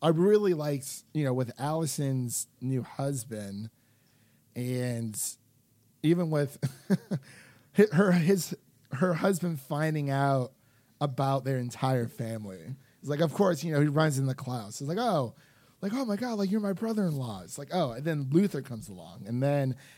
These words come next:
everyone else. And it, it really is a culture shock 'cause, you know, we see it with, we kinda see it with Vanya and her relationship with the family on the farm, but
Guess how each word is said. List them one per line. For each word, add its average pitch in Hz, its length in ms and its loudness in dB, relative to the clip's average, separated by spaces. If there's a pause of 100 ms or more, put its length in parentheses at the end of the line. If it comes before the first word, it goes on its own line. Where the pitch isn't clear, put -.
(100)
everyone 147 420 0
else. 143 300 0
And 139 100 -6
it, 143 160 -4
it 165 100 2
really 196 320 6
is 147 120 4
a 143 60 -2
culture 139 420 -4
shock 110 380 -6 (580)
'cause, - 340 -2
you 160 120 2
know, 151 100 4
we 156 180 4
see 185 320 0
it 156 120 0
with, 143 480 -2
we 165 100 -2
kinda 226 320 0
see - 160 -2
it 202 60 -4
with 165 180 0
Vanya 147 680 0
and 135 340 -2 (180)
her 139 480 0 (340)
relationship 131 680 0
with 123 260 -6
the 120 100 -6
family 123 340 -2
on 113 160 -4
the - 60 -10
farm, 160 680 -2 (680)
but 135 680 -2